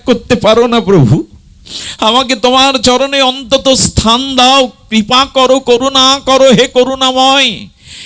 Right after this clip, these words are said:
এই বলতে বলতে উঠতে পারে না, হাঁটতে না, গড়াতে গড়াতে চলেছে। আহা, গড়াতে গড়াতে যেতে যেতে যখন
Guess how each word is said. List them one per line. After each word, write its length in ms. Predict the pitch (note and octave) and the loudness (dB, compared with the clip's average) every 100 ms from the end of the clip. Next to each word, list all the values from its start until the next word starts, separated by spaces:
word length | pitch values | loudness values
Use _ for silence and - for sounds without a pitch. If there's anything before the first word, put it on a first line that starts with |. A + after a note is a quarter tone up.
| - - - | -18 -20 -16
এই 240 | - B2+ D3+ | -6 -2 -2
বলতে 440 | A#2+ B2+ B2+ D#3+ | -2 -6 -4 -6
বলতে 400 | D#3 E3+ D#3 D3+ | -4 -6 -6 -6
উঠতে 480 | C3 B2+ C#3 - - | -4 -4 -6 -10 -10
পারে 320 | - B2+ A#2+ | -6 -6 -6
না, 220 | A2+ A2 | -6 -6
হাঁটতে 720 | G#2 A#2 - _ _ _ _ A2+ | -6 -8 -10 _ _ _ _ -8
না, 120 | A2 | -6
গড়াতে 500 | G2 G#2 A2+ G#2+ A2+ | -4 -2 -2 -4 -4
গড়াতে 440 | A2 A2 G#2 A2 | -2 -4 -4 -6
চলেছে। 500 | - G2+ G2+ F#2+ G2+ | -4 -4 -4 -6 -8
আহা, 340 | F#2 - - G2 - - - - - - - | -8 -8 -10 -12 -16 -20 -20 -20 -20 -20 -10
গড়াতে 400 | G2+ A#2 C3 C#3 | -2 0 0 -2
গড়াতে 460 | B2 B2 C3+ C3+ C#3+ | -4 -2 -2 -2 -4
যেতে 340 | B2 C3 D#3+ | -2 -2 -2
যেতে 280 | C3+ D#3+ D3 | -2 -2 -2
যখন 340 | A2 - C#3+ | -2 -2 -4